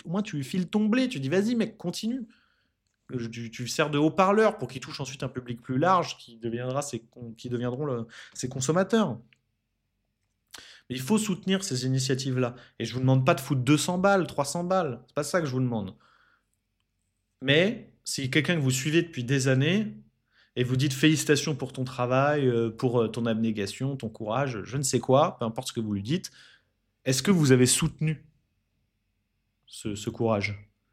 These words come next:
Parce que j'ai quand même beaucoup de mecs, moi, dans mes D M qui sont influenceurs et qui m'ont déjà dit, « Mais en fait, euh,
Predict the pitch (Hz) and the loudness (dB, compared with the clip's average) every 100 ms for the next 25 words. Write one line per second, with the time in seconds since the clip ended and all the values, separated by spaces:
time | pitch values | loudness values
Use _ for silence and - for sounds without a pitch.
0 | _ _ _ _ 117 - 135 120 113 - | _ _ _ _ -4 2 4 4 2 6
1 | 156 170 139 131 135 147 165 131 123 117 | 6 6 4 4 4 4 2 2 2 2
2 | 104 101 123 135 131 - - 160 120 - | 0 2 4 4 0 -4 -2 0 -2 -6
3 | 92 - 180 165 - 101 95 104 127 190 | -8 -2 -2 -2 -6 -10 -6 -4 -2 -4
4 | 117 92 92 92 - - - - | -4 -8 -10 -10 -10 -12 -10 -10